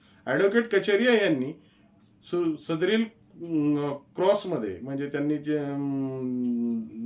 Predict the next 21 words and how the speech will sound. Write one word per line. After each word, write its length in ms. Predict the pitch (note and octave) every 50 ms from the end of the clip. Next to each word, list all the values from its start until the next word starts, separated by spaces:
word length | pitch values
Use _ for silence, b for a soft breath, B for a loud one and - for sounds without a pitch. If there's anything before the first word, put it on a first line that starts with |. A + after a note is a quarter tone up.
| A#2+ A#2+ A#2 A#2 A2+ A2 A#2 A#2+ A#2 _ _ _ - - - - C3+ C3+ C3 - - _ _ _ _ _ _ A2 B2 - - D3
युक्तिवाद, 560 | C#3 C#3+ D3+ - - F3 F3 E3+ E3 D3+ C#3+
म्हणजे, 220 | C#3 C#3+ C#3+ D3
अं, 640 | C#3+ C#3 C3 C3+ C3 C3 B2+ B2+ B2 A#2+ A#2 A#2 A2+ A2+ A2+ b b b b b b -
जेव्हा 180 | C#3+ C#3+ C#3+ C#3+
क्रॉस 380 | C#3 - D3+ D#3+ E3 E3 - -
घेतला 260 | D3+ C#3+ - C3+ A#2+
जातो 200 | A2+ G#2+ G2+ A2
कोर्टामध्ये, 520 | G#2+ - G#2+ G#2 G#2 F#2+ F#2 F#2+ F#2 G#2+ A#2+
त्या 140 | A#2+ C#3+ C3+
क्रॉसमध्ये 720 | - - - C#3+ C#3+ D#3+ E3 - C#3+ A#2 G2+ F2 E2 E2 - b b b b b b b _ -
सदरील 360 | D#3+ D3+ D3 E3 F#3 G#3 -
अटक 320 | - C3 C3+ - D3+ C3 C3+ - - _ _ _ -
ही 80 | - F3+
पूर्णपणे 840 | F3 E3+ F3 F3+ F3 F3 F#3 F3+ E3+ D#3+ D3+ C#3 C3+ D3 D#3 - - b b b b b b _ -
बेकायदेशीर 680 | D3 E3 E3 E3 D#3+ D3+ D#3+ D3+ D#3+ D#3+ - C3 C3
आहे 80 | B2 A#2 - - _ _ -
अशा 180 | A#2 - - B2
पद्धतीने 460 | A#2+ - A#2 G#2 G#2+ G2+ G#2 G#2+ B2
पटवण्याचा 520 | B2 - F#2+ F2+ F#2+ F2+ F2 F2 E2+ A#2+
प्रयत्न 320 | A2+ - F#2 E2+ - - D#2
केला. 280 | D#2+ - - - -